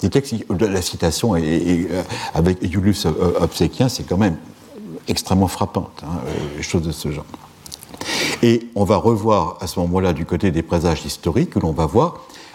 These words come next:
à ce moment-là divination et prophétie qui vont se mettre l'une en accord avec l'autre.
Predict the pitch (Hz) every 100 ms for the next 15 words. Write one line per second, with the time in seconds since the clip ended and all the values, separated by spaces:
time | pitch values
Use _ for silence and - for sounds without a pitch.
0 | 92 95 - 127 - - - 87 127 117
1 | 107 95 - - 117 160 - 98 92 95
2 | - 82 - 101 135 175 - - 82 95
3 | 131 - - 87 92 104 - - - 90
4 | 98 110 85 - - - - - 87 -
5 | 90 - 95 80 78 78 - 90 113 156
6 | -